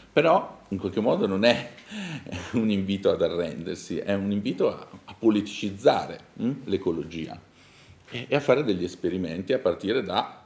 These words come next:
problematiche, concatenamenti, ma anche forme di assemblaggio tra saperi diversi, sempre situati.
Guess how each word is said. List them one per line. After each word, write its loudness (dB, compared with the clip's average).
problematiche, 0
concatenamenti, 0
ma -2
anche -2
forme 0
di -2
assemblaggio -2
tra 0
saperi 0
diversi, 0
sempre 0
situati. -8